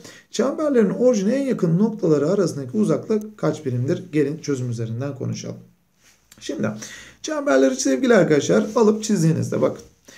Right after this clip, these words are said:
Çemberleri alıp çizdiğinizde biri y ekseni üzerinde, biri x ekseni üzerinde dedik. Dörde altı noktasında yani tek noktada kesişiyorlarsa bu noktada teğettirler. Şimdi olaya şöyle bakmamız lazım. Biz bu iki çemberin de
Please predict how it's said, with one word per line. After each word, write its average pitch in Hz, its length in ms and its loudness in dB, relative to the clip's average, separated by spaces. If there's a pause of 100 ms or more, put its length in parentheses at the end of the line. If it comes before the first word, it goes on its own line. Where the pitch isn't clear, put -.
(240)
Çemberleri 131 540 0
alıp 175 220 0
çizdiğinizde 131 640 -4
biri 233 140 0
y 220 180 4
ekseni 143 280 0
üzerinde, 135 300 -4
biri 151 180 0
x 143 160 -2
ekseni 127 280 -6
üzerinde 117 340 -4
dedik. 254 280 -4
Dörde 165 240 4
altı 180 260 0
noktasında 151 460 -2
yani 127 160 -6
tek 202 220 0
noktada 127 360 -4
kesişiyorlarsa 226 760 -4
bu 220 60 2
noktada 180 420 0
teğettirler. 151 840 0 (1040)
Şimdi - 840 -2
olaya 277 340 2
şöyle 190 360 4
bakmamız 131 580 -4
lazım. 123 380 -4
Biz 285 240 -4 (320)
bu 220 160 -10
iki 311 220 -8
çemberin 214 640 4
de 127 220 -4